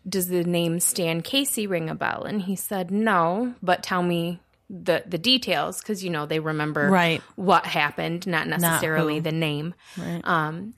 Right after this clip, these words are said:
Speaker 1: and I said, you know, "Fifteen-year-old boy, hitchhiking,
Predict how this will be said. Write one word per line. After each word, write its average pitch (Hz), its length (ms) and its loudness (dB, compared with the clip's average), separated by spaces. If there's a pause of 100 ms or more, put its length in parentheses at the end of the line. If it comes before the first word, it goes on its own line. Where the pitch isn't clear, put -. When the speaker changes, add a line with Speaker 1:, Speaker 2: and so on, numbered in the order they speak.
Speaker 1:
and 170 160 -2
I 151 160 -4
said, 151 720 0 (220)
you 190 120 -6
know, 156 320 -6 (160)
"Fifteen-year-old 165 720 -2
boy, 185 520 2 (720)
hitchhiking, 165 800 -2